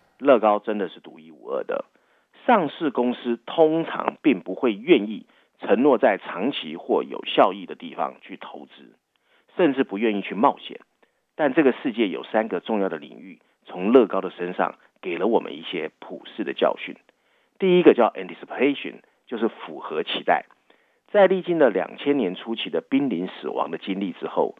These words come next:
迫使乐高认真思考怎么利用破坏创新的力量，尤其是数位化和全球化。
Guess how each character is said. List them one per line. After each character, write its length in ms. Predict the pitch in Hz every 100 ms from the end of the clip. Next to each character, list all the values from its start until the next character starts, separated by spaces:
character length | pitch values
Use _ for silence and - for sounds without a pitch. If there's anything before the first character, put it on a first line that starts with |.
| _ _ _
迫 240 | - 208 -
使 160 | -
乐 180 | - 104
高 240 | 98 95 101
认 240 | 127 95
真 180 | 95 95
思 180 | 95 95
考 280 | - - - _ _ _
怎 160 | - 87
么 120 | 92
利 200 | 120 120
用 180 | 113 95
破 260 | - - 87
坏 220 | - 69
创 260 | - - 52
新 120 | -
的 100 | 57
力 160 | 64
量， 220 | 55 62 - _ _ _
尤 140 | - 120
其 160 | 120
是 100 | 110 117
数 220 | - 107
位 140 | 92
化 180 | 87 90
和 140 | 82 76
全 180 | -
球 140 | - -
化。 300 | - 65